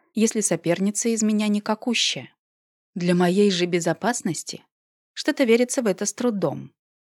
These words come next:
Я ведь в последние месяцы открыта была для воздействия не меньше Власова, но в мою голову почему-то менять настройки никто не полез.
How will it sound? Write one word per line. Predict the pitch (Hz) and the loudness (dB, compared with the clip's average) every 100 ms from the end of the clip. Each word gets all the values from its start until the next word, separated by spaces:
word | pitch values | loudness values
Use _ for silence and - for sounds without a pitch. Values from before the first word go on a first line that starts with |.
| _ | _
Я | 180 196 | 2 2
ведь | 202 - | 2 -2
в | |
последние | - 185 196 185 185 190 | -2 0 2 2 0 0
месяцы | 190 208 190 - | -2 -2 -6 -2
открыта | 175 - 214 226 143 | -2 -2 -4 -2 -2
была | 151 160 160 175 | 0 0 0 0
для | 175 170 | 0 2
воздействия | 160 156 165 220 - 262 | 2 0 0 0 0 0
не | 254 247 | 4 4
меньше | 208 180 - 202 | 4 2 0 0
Власова, | 233 233 - 135 135 _ _ - | 0 0 -4 -8 -12 _ _ 0
но | 190 196 | 4 4
в | |
мою | 185 185 180 165 | 4 2 2 0
голову | 160 160 202 247 | 2 2 2 -2
почему-то | 247 240 240 240 | -4 0 0 2
менять | 226 185 220 | 2 2 0
настройки | 233 220 - 175 196 247 | 0 -2 -2 0 0 0
никто | 247 226 160 | 0 0 -2
не | 151 | -2
полез. | 151 214 196 131 - | -2 -2 -4 -6 -12